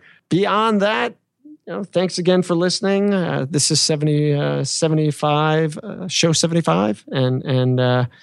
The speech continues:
hopefully you've enjoyed it and the previous seventy-four.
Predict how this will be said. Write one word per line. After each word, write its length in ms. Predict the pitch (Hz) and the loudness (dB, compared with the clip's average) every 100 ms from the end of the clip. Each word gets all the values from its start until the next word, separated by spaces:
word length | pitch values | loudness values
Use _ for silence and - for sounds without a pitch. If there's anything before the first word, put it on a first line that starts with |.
| - - _ - | -20 -20 _ -4
hopefully 380 | 175 - 165 | -2 0 0
you've 360 | 151 151 147 135 | 0 2 0 0
enjoyed 400 | 151 135 147 147 | 0 0 2 0
it 160 | 160 - | -2 -2
and 200 | 147 139 | -2 0
the 60 | 127 | 0
previous 400 | - 156 156 - | -2 0 0 0
seventy-four. 800 | 151 143 143 - 147 180 233 | 0 0 -2 0 0 0 -2